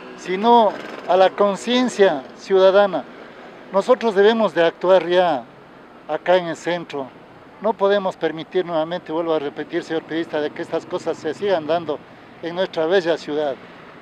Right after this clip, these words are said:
En verdad está quedando limpia, pero estos aspectos dañan totalmente, hacen correr al turismo, hacen correr a la gente, las personas, eh,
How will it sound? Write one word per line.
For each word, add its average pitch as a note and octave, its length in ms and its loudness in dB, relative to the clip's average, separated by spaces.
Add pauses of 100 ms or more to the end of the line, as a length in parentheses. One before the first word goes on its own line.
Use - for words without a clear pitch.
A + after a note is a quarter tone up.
En G#3+ 120 -8
verdad C4 300 6
está A#3 220 0
quedando A3+ 380 2
limpia, G#3+ 360 -2
pero G3+ 220 -2
estos G3+ 280 -4
aspectos F#3 520 -4
dañan F#3+ 380 -4 (140)
totalmente, A3 800 -2
hacen F3+ 320 -4
correr F3 340 -4
al F3+ 140 0
turismo, D3+ 560 -8 (420)
hacen G3+ 260 -2
correr F3+ 320 -2
a F#3+ 100 2
la C3+ 140 -2
gente, E3+ 680 -6
las D#3+ 260 -6
personas, F3+ 580 -6
eh, D#3+ 140 -10